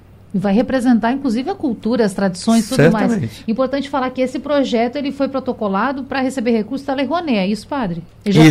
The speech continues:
Speaker 2: Isso.
Speaker 1: registrado,
Speaker 2: Ah,
Speaker 1: mas ainda não
Speaker 2: sim.
Speaker 1: tem a garantia de recurso?
Speaker 2: Não, é que nós estamos fazendo o proje-,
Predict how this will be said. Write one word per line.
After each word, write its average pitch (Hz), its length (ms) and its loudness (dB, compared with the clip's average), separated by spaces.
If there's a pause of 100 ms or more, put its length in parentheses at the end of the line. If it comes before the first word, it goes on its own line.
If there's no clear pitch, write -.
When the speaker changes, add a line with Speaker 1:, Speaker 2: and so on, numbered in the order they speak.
Speaker 2:
Isso. 247 80 4
Speaker 1:
registrado, 233 480 4
Speaker 2:
Ah, - 40 6
Speaker 1:
mas 254 160 4
ainda 262 160 4
não 285 160 6
Speaker 2:
sim. 247 60 0
Speaker 1:
tem 269 160 2
a 262 40 0
garantia 247 380 2
de 214 80 -2
recurso? 233 480 0
Speaker 2:
Não, 151 240 6
é 139 80 2
que - 160 -2
nós 165 180 6
estamos 175 280 0
fazendo 147 300 2
o 147 40 -6
proje-, 143 340 2